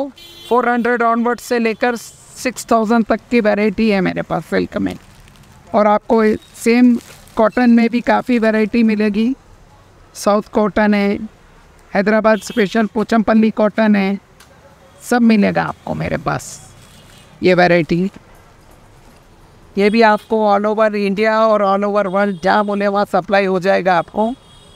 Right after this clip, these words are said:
मेरा अभी माल यूएसए, यूके और Dubai वगैरह all over मेरा supplying चल रहा है अभी। आप, आप जहाँ बोले वहाँ delivery हो जाएगा आपको, उसका charges आपको पे करना पड़ेगा।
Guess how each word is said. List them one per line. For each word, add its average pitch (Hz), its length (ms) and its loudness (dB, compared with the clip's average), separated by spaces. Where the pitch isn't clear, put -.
मेरा 196 300 2
अभी 190 260 0
माल 202 440 0
यूएसए, 202 600 0
यूके 208 880 0
और 180 160 0
Dubai 190 380 2
वगैरह 208 420 2
all 208 220 2
over 214 320 0
मेरा 202 220 2
supplying 202 500 0
चल 170 220 0
रहा 156 160 -2
है 147 140 -6
अभी। 160 180 -4
आप, 151 140 -4
आप 180 200 0
जहाँ 208 240 4
बोले 220 240 0
वहाँ 208 240 2
delivery 202 500 0
हो 196 160 0
जाएगा 208 440 2
आपको, 226 400 -2
उसका 214 240 0
charges 190 500 -2
आपको 196 320 -2
पे 190 220 -2
करना 165 360 0
पड़ेगा। 147 500 -4